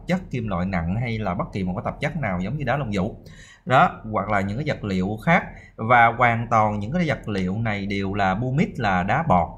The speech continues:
là đá lông vũ hết đó các bạn. Tức là nguồn gốc của nó đều là pumice, đá bọt và đá lông vũ hết. Đó.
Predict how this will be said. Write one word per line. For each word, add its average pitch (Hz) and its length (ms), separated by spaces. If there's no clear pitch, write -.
là 92 160
đá 110 160
lông 147 180
vũ 95 180
hết 160 80
đó 185 100
các 180 60
bạn. 90 140
Tức - 200
là 131 140
nguồn 107 340
gốc 160 260
của 101 140
nó 143 240
đều 104 380
là 95 260
pumice, 127 380
đá 147 180
bọt 90 240
và 95 140
đá 104 160
lông 143 160
vũ 98 160
hết. 170 180
Đó. 143 260